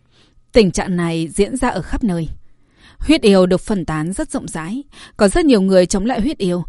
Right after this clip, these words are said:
phát hiện huyết yêu hung tàn đột nhiên ngã ra đất. Bọn họ kinh hãi không biết đã xảy ra chuyện gì. Đã sắp gặp phải cái chết. Huyết yêu xuất hiện đại diện cho sự tàn sát. Nhưng ở trước mặt bọn họ,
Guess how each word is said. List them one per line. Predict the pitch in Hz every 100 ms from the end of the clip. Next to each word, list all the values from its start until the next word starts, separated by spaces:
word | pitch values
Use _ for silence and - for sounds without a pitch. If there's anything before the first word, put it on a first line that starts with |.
| -
phát | - 330
hiện | 285 262 196
huyết | 285
yêu | 254 202
hung | - 233 190
tàn | 202 185 196
đột | 190 185
nhiên | 190 160
ngã | 156
ra | - 202
đất. | 180 285 - - -
Bọn | 226 208
họ | 214 -
kinh | 247 196
hãi | 165 - 285
không | - 196
biết | 247
đã | 269
xảy | - 302 196
ra | 180
chuyện | 165 233
gì. | 196 190 151 - - _ _ _ _ _ _ -
Đã | 190 175
sắp | - 311 -
gặp | 214
phải | - 202
cái | 170 160
chết. | - 269 - _ - - -
Huyết | 311 311
yêu | 196 185
xuất | - 320
hiện | - 240 180
đại | 190 185
diện | 214 -
cho | 220
sự | - - -
tàn | 208
sát. | 147 - 233 - _ - -
Nhưng | 240 226
ở | 196
trước | - 320
mặt | 262 202
bọn | 202 -
họ, | 170 165